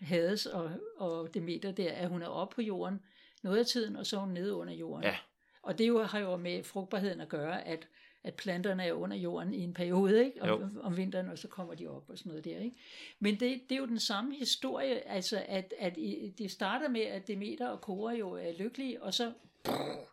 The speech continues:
Speaker 1: kommer underverdenen der, ikke? Altså Hades,
Speaker 2: Ja.
Speaker 1: som jo på mange måder er helvede også, ikke?
Speaker 2: Mm.
Speaker 1: Altså, det er også meget andet, men, øh, men det er sådan en anden historie. Men, men, men at hun så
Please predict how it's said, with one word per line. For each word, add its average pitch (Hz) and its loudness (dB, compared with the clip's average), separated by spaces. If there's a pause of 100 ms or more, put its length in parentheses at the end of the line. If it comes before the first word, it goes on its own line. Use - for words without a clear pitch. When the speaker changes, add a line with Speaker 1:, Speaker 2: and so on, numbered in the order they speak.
(300)
Speaker 1:
kommer 226 0
underverdenen 190 0
der, 175 0
ikke? 220 -2
Altså 185 0
Hades, 165 0
Speaker 2:
Ja. 107 4 (220)
Speaker 1:
som 190 2
jo 170 0 (260)
på 190 -2
mange 170 -2
måder 185 4
er 165 0
helvede 180 4
også, 156 2
ikke? 254 -2
Speaker 2:
Mm. - 0
Speaker 1:
Altså, 202 2 (1040)
det 170 2
er 156 2
også 156 -2
meget 151 -4
andet, 147 -4
men, 170 -2
øh, 165 2
men 170 -4
det 190 -6
er 175 -6
sådan 170 -4
en 156 -4
anden 170 -4
historie. 175 -2
Men, 170 -6 (400)
men, 185 0 (600)
men 208 4
at 190 0
hun 247 4
så 226 4